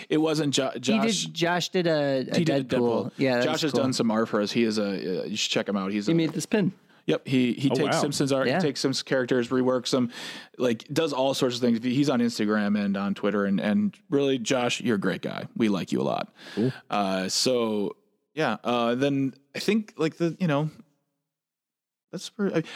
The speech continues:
Speaker 1: I, actually, well, let's, let's do this really quick. A couple of questions for you, Mister, Mister Flora, as a
Speaker 3: Okay.
Speaker 1: Simpsons fan, we like to ask our guests. First of all,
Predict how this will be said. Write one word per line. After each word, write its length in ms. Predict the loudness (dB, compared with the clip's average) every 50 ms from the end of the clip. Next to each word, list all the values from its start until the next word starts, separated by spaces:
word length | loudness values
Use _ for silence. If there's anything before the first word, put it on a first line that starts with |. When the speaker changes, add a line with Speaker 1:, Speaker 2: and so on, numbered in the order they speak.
| -8 -4 -2
Speaker 1:
I, 80 | -2
actually, 220 | 0 2 2 2 2
well, 120 | 2 2
let's, 160 | 0 0 0 -2
let's 220 | -2 -2 -2 -2
do 140 | 0 2 2
this 180 | 2 2 2
really 100 | 0 0 2
quick. 180 | 2 0 0
A 80 | 0 -2
couple 200 | -2 0 0 0
of 60 | 0 2
questions 380 | 0 0 0 2 0 0 0 0
for 140 | 0 2
you, 280 | 2 4 4 2 2 0 -4 -10 _
Mister, 560 | 0 2 2 2 0 -2 0 0 0 0 -2 -2
Mister 240 | -4 -6 -4 -4 -6
Flora, 380 | -8 -4 -2 0 0 0 -2 -4
as 140 | -6 -8 -6 -6
a 60 | -4
Speaker 3:
Okay. 20 |
Speaker 1:
Simpsons 460 | -4 0 0 0 0 0 0 -4 -4 -2
fan, 360 | -4 -2 -2 0 0 0 0
we 160 | 0 0 0
like 200 | 0 0 -2 -2
to 100 | -4 -4
ask 220 | -4 -4 -6 -8 -10
our 80 | -6
guests. 280 | -4 -2 -2 -2 -4 -6 -10 -16 -20 -20 -20 -20 -6
First 200 | _ -2 0 0 0
of 80 | 0
all, 260 | 2 2 0 0 -2